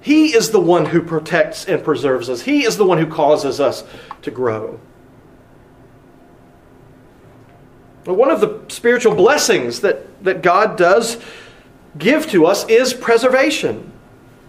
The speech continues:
And oftentimes it's referred to as the perseverance of the saints, but in essence,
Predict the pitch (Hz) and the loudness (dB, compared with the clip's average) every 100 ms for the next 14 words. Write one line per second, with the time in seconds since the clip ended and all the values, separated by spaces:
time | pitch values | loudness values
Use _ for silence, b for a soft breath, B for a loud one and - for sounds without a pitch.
0 | - - - - - - - 196 233 269 | -20 -20 -20 -20 -20 -20 -6 0 2 2
1 | 233 233 196 214 202 185 220 226 202 180 | 2 0 2 0 0 2 2 2 2 2
2 | 165 175 - 247 233 175 214 247 240 160 | 2 -2 0 0 2 2 2 2 2 0
3 | - 127 - 143 135 - 240 180 254 254 | -2 -6 -4 -2 -2 -2 2 2 2 0
4 | 226 - | 0 -2